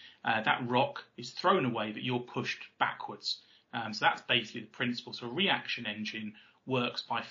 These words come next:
firing out mass at speed out of the bottom, usually downwards, uh, which results in a pressure upwards, and the rocket goes up. Now, the challenge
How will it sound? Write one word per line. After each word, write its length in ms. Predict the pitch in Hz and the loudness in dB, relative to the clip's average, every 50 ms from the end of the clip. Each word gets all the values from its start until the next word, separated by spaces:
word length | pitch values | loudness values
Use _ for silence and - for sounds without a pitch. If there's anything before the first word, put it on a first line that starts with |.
| - - | -4 2
firing 440 | - 180 170 139 120 113 107 107 107 | 4 6 6 6 6 4 2 2 4
out 380 | 110 107 107 110 - - - - - - - _ _ _ | 2 2 2 -2 -6 -10 -12 -12 -14 -18 -20 _ _ _
mass 540 | - 123 127 135 135 131 123 123 - - - - - | -2 2 6 6 6 6 4 0 -4 -8 -8 -4 -2
at 220 | 120 - - - | -2 -2 -2 -2
speed 580 | - - - - - 139 127 120 110 107 107 - - _ _ _ _ _ _ - | -2 -2 -2 -2 0 0 0 0 -2 -4 -8 -12 -14 _ _ _ _ _ _ 2
out 240 | 123 127 120 - - | 2 2 2 0 -4
of 140 | - 104 104 | -10 -8 -8
the 60 | 120 | -8
bottom, 420 | - 127 110 - - - 110 107 110 | -6 -6 -6 -6 -8 -12 -10 -6 -2
usually 380 | 117 117 110 - 113 107 - - | -2 0 -2 -2 -6 -6 -2 2
downwards, 680 | 147 131 143 139 123 107 101 101 104 - - - - - - 120 | 4 4 4 4 2 -2 -4 -6 -4 0 0 0 0 -2 -12 -14
uh, 60 | 117 113 | -14 -12
which 200 | 117 - - 123 | -12 -12 -10 -10
results 400 | 113 113 117 117 117 - - 120 | -8 -6 -6 -6 -6 -6 -8 -12
in 60 | 113 | -12
a 40 | 107 | -14
pressure 500 | - - - 127 120 - - 117 104 - - - | -10 -4 -4 -2 -2 -2 -4 -6 -6 -8 -4 -2
upwards, 460 | 151 147 - - - - 113 107 - 117 | 0 0 0 -2 -8 -10 -10 -10 -10 -12
and 80 | 117 | -10
the 60 | 113 | -6
rocket 360 | 117 117 117 - - 123 123 - | -6 -6 -6 -6 -8 -12 -10 -8
goes 420 | 113 110 110 107 107 104 - - - _ _ _ _ _ _ _ - | -6 -6 -4 -2 -2 -2 -2 -2 -4 _ _ _ _ _ _ _ 2
up. 300 | 147 127 - - - - _ _ - - - - - - - _ - | 2 2 2 0 -8 -18 _ _ -20 -20 -20 -20 -20 -20 -18 _ 0
Now, 340 | 131 131 131 127 127 127 131 | 4 4 6 6 4 2 -2
the 80 | 135 - | -6 -6
challenge 800 | - - - 170 185 180 143 117 110 107 107 107 107 - - | -2 0 4 4 4 4 4 2 2 2 0 -2 -2 -4 -4